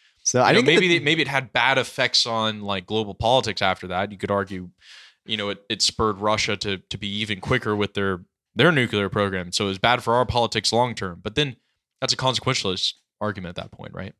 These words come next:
Speaker 1: Mm-hmm. Yeah.
Speaker 2: It's not saying anything about, like, God, reality.
Speaker 1: No, it's
Speaker 2: Um,
Speaker 1: just saying this will just, this is materially better for us, therefore we should
Speaker 2: It's
Speaker 1: do it.
Speaker 2: better, therefore we
Speaker 1: Yeah.
Speaker 2: should do it. <laughs> Not, not even therefore we should do it. It's just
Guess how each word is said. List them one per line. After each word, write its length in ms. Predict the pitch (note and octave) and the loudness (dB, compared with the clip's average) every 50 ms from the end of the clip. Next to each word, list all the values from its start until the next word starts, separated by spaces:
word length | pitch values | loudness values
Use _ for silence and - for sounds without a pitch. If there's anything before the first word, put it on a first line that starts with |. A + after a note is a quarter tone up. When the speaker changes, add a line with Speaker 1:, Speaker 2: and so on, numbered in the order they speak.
| _ _ - | _ _ -2
Speaker 1:
Mm-hmm. 300 | C#3+ C3+ C3 A#2 A2 G2+ G2+ - _ _ _ _ _ - B2+ | -2 -2 -2 -4 -6 -8 -10 -14 _ _ _ _ _ -20 -20
Yeah. 280 | - - - - - - _ _ _ _ | -20 -20 -20 -20 -20 -20 _ _ _ _
Speaker 2:
It's 80 | - D#3+ | 2 4
not 100 | D#3+ C#3 | 6 6
saying 200 | D#3 D3 C3+ C#3 | 6 6 4 4
anything 260 | C#3 C#3 A#2+ C3+ A#2+ | 2 0 0 -2 -2
about, 320 | A2+ G#2 A2 G#2 G2+ - _ _ _ _ _ _ _ _ | 0 2 2 0 0 -2 _ _ _ _ _ _ _ _
like, 180 | A2 G2+ F#2+ - _ _ _ _ _ - G#2 | -6 -6 -6 -8 _ _ _ _ _ -6 0
God, 460 | - G#2 G2+ G2+ G2+ G2+ G2+ G2 G2 | 2 4 6 6 6 4 4 2 -2
reality. 760 | F#2+ G2+ G2+ G2 G2+ G#2 G#2 G2+ G2+ F#2+ G2+ F#2+ F#2+ F#2 F2+ _ _ _ _ | -2 0 2 4 4 4 4 2 -2 -4 -6 -6 -8 -10 -12 _ _ _ _
Speaker 1:
No, 260 | - F3+ D#3 A#2+ G#2+ A2 | -2 0 2 4 4 2
it's 100 | G2 F#2 | 2 2
Speaker 2:
Um, 20 | |
Speaker 1:
just 140 | B2+ A#2 - | 2 2 2
saying 220 | A#2+ A2+ A2+ A2+ | 2 2 2 2
this 200 | C3+ D3+ - - | 0 -2 -2 0
will 180 | C#3+ C#3 C#3 C3+ | 2 2 4 4
just, 160 | B2 B2+ - _ | 2 0 -2 _
this 160 | D3 D3+ C#3+ | -2 0 0
is 120 | E3 C#3 B2+ | 0 0 0
materially 640 | C3+ B2 - _ - - G3+ G3 F3+ F3 E3 D#3 D3 | 0 -2 -4 _ -2 0 2 4 4 4 2 2 2
better 280 | A#2 B2+ B2 A#2+ B2 A#2 | 2 2 2 2 2 0
for 260 | - - F#2+ F#2+ G2 | -2 -2 -2 -2 0
us, 180 | G2 G#2 - - | -2 -2 -4 -4
therefore 600 | - A2 G#2 G#2+ - - G#2 G2+ F#2+ G2 F#2+ - _ _ _ _ | -4 -4 -4 -4 -6 -6 -4 -2 -2 -2 -4 -8 _ _ _ _
we 140 | A2+ A2+ A2 | -6 -4 -4
should 240 | - - A2+ G#2 G#2+ | -2 -2 -2 -2 0
Speaker 2:
It's 100 | G#2 F#2+ | -2 0
Speaker 1:
do 60 | F2 | 0
it. 40 | E2 | 2
Speaker 2:
better, 280 | E2+ F3 - A#2 G#2+ G2+ | 2 2 4 2 0 0
therefore 280 | A2 A#2+ A#2+ - C#3+ C#3+ | 0 -2 0 0 0 2
we 100 | C#3+ C#3+ | 4 4
Speaker 1:
Yeah. 280 | C#3 A#2+ G#2 A#2+ D#3+ | 6 6 6 4 2
Speaker 2:
should 280 | F3 F3+ - - F3+ C#3 | 2 0 0 0 2 4
do 60 | G#3 F#3+ - - G#3+ G#3 | 4 2 2 0 -2 -4
it. 80 | G3+ - - - - - | -4 -6 -10 -18 -20 -20
<laughs> 240 | - _ _ _ - | -20 _ _ _ 0
Not, 240 | D3 F3 G3 A3+ F#3 | 2 4 4 4 4
not 160 | D#3 D#3+ G3 | 2 2 4
even 220 | A#3+ A3 F3+ D3 B2+ | 4 2 0 0 0
therefore 260 | C3 C#3 - D3+ C#3 | 0 0 0 0 -2
we 100 | B2+ A2+ | -2 -2
should 140 | G#2 G#2 G2 | -2 -2 -2
do 140 | C3 D3 | 0 0
it. 120 | C3 G#2+ - - | 0 0 0 -2
It's 100 | A2 - | 0 0
just 300 | C3+ B2 - - - | 2 2 0 -2 -4